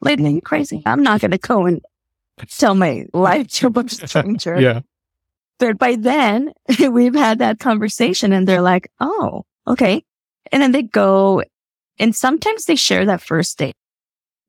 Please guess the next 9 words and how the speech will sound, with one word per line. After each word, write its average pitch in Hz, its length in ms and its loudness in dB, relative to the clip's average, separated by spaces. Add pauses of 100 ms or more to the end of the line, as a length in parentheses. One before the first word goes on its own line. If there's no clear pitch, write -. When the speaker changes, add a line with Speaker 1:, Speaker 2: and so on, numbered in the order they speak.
(260)
Speaker 1:
Sometimes 180 480 -6
they 131 260 -8
don't. 113 380 -4 (1080)
And 247 120 2
then 247 120 2
they 269 60 -2
keep - 240 -6
coming 220 260 2
back. - 340 -4